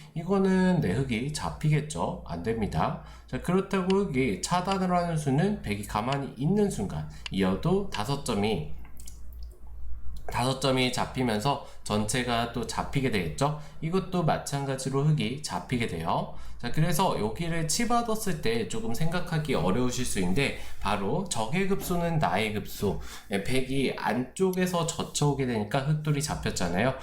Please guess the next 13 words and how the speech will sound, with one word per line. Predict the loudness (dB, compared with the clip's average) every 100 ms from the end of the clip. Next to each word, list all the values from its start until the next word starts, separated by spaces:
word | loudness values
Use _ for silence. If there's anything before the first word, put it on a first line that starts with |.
| -10 -4
자, | 0
이 | 2
문제의 | 2 2 2 2 2
정답 | 2 0 0 0 -2
세 | -2 0
번째 | 2 0 0
수도, | -2 -2 0 0 0 -6 -6
야, | -2 -2 -2
가만히 | -4 0 2 4 4 0 -2 -2
요 | 0
자리를 | 2 2 4 4 4 2
꼬부리는 | 0 0 2 2 4
수인데요. | 2 2 0 2 0